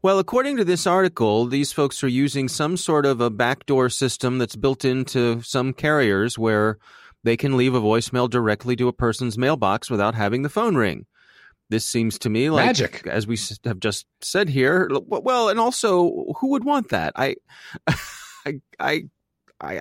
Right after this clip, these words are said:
Speaker 2: I
Speaker 1: suppose there
Speaker 2: do.
Speaker 1: are
Speaker 2: I
Speaker 1: legit
Speaker 2: question
Speaker 1: uses.
Speaker 2: the utility of it, and, uh,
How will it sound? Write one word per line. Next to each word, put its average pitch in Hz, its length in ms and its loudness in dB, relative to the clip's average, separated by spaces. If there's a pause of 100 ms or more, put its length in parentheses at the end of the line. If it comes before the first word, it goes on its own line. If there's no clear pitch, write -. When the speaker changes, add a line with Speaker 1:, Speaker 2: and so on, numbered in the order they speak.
(100)
Speaker 2:
I - 80 2
Speaker 1:
suppose 202 260 2
there 151 200 4
Speaker 2:
do. 156 60 4
Speaker 1:
are - 20 2
Speaker 2:
I 175 60 4
Speaker 1:
legit 185 180 2
Speaker 2:
question 190 380 2
Speaker 1:
uses. 175 40 0
Speaker 2:
the 170 80 4
utility 120 560 2
of 104 140 2
it, 139 180 0
and, 110 280 2
uh, 110 220 0